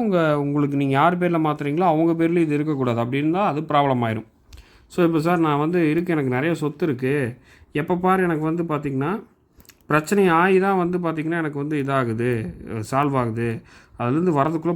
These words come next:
போதும் போதும்னு ஆகுது, இன்னும் நிறைய இது இருக்குது, நான் எப்படி விற்கிறேனே தெரியல. அப்படி இருக்கிறவங்க ஜாதக அமைப்பு எப்படி இருக்குன்னா,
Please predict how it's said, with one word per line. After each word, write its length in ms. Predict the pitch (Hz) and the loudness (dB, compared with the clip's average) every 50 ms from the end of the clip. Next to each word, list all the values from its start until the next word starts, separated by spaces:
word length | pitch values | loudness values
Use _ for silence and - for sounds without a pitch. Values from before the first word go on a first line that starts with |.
| 170 | -4
போதும் 320 | - 143 160 170 170 160 156 | -2 0 0 2 2 2 2
போதும்னு 260 | 156 156 151 143 135 | 0 0 0 0 0
ஆகுது, 160 | 131 139 147 | 0 0 0
இன்னும் 280 | 139 139 156 160 143 131 | 0 0 0 0 0 0
நிறைய 280 | 131 139 156 156 151 | 0 0 0 0 0
இது 140 | 151 151 156 | -2 -2 -2
இருக்குது, 220 | 143 127 143 151 147 | -2 -2 -2 0 0
நான் 100 | 135 123 | -2 -2
எப்படி 160 | 135 147 135 | -2 -2 -2
விற்கிறேனே 340 | 123 120 - 135 135 143 135 | -2 -2 -2 -2 -2 -2 -2
தெரியல. 340 | 127 127 120 120 120 120 113 - - - - - - - _ - | -2 -2 0 0 0 0 -2 -4 -6 -12 -20 -20 -20 -20 _ -6
அப்படி 360 | 120 120 - - - 175 170 165 | -6 -6 -6 -2 2 4 6 6
இருக்கிறவங்க 460 | 165 165 165 170 170 170 165 160 143 | 6 6 2 0 -2 0 0 0 0
ஜாதக 360 | 139 135 135 135 139 135 131 | 2 2 2 2 2 0 0
அமைப்பு 240 | 127 127 120 131 123 | -2 -2 -2 -2 -2
எப்படி 160 | 117 123 131 127 | -2 0 0 0
இருக்குன்னா, 300 | 123 120 113 113 113 | 0 0 -2 -2 -2